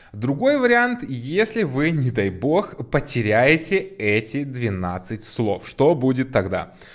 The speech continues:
В таком случае при удалении кошелька с вашего компьютера или переустановке его,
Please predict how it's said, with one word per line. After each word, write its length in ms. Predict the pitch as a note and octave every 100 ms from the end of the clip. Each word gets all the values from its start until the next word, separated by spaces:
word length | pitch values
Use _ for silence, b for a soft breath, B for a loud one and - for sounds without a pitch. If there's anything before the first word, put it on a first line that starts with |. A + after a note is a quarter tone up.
| B -
В 120 | -
таком 400 | D#3+ - C4 C4
случае 680 | B3+ B3+ B3 A#3+ A#3+ G#3+ D3+ _
при 340 | F#3 F3 C#3 A#2
удалении 720 | C3+ B2 C3 D3 C3 A2 G2+
кошелька 540 | A2 - B2 B2 G2
с 140 | F#2+ A2+
вашего 480 | G#2 F#2 - F#2+
компьютера 840 | F2+ A2+ A#2 G#3+ A#3+ G#3+ G3 F#3+ F3+
или 520 | - C3+ B2 A2 G2
переустановке 800 | F#2+ G#2 F#2+ - C#3 C4 - G#3+
его, 380 | G3+ G3+ G3+